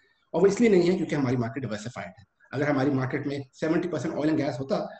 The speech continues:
तो ये डाइवर्सिफिकेशन यकीनन खत्म हो जाती। इस तरह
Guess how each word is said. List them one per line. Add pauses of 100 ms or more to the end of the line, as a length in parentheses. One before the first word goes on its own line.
(160)
तो
ये
डाइवर्सिफिकेशन
यकीनन
खत्म
हो
जाती। (600)
इस
तरह